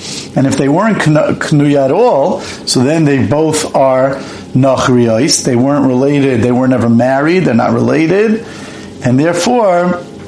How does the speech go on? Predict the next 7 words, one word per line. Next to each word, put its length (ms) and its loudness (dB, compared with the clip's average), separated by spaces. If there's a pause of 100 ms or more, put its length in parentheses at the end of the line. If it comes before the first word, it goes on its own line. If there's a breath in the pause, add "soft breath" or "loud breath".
(640)
he's 300 2
kanu-, 480 2
he's 340 0
kinda 640 0 (300 loud breath)
the 100 0
first 420 0
one. 300 0